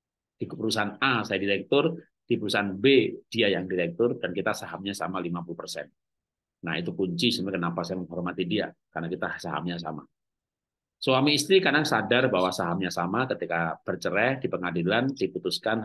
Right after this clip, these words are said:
harta bagi dua. Baru sadar kalau sahamnya lima puluh persen. Jadi kalau kita menghormati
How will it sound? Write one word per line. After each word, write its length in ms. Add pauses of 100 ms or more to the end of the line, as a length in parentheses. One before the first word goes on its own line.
(140)
harta 560
bagi 240
dua. 240 (1040)
Baru 180
sadar 380
kalau 240
sahamnya 400
lima 160
puluh 160
persen. 260 (1700)
Jadi 300
kalau 240
kita 580
menghormati 1000